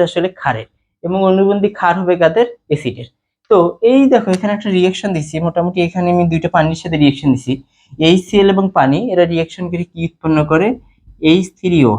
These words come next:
হাইড্রোনিয়াম আয়ন প্লাস কি বলতো? ক্লোরাইড মাইনাস, হাইড্রোনিয়াম এবং ক্লোরাইড মাইনাস। তো এই যে এইচসিএল কি করলো বলতো? এইচসিএল কিন্তু প্রোটনটা কি করছে? দান করছে। প্রোটন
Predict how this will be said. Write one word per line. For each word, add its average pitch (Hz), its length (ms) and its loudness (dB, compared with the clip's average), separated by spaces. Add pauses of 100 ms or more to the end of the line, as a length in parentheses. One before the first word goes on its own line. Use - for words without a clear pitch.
হাইড্রোনিয়াম 170 600 0
আয়ন 202 280 2
প্লাস 151 200 2 (120)
কি - 160 -20
বলতো? 151 240 -4 (180)
ক্লোরাইড 165 420 0 (100)
মাইনাস, 127 340 0 (500)
হাইড্রোনিয়াম 170 400 4 (100)
এবং 240 140 4 (540)
ক্লোরাইড 175 400 2
মাইনাস। 120 280 -4 (160)
তো 185 60 4 (440)
এই 247 180 6
যে 262 80 0 (200)
এইচসিএল 240 540 2 (100)
কি 220 80 2 (100)
করলো 196 180 2 (100)
বলতো? 151 280 0 (500)
এইচসিএল 208 360 2
কিন্তু 214 160 2 (100)
প্রোটনটা 196 500 0
কি 208 160 -2
করছে? - 280 -2 (260)
দান 202 120 4 (100)
করছে। 139 220 -6 (100)
প্রোটন 214 240 2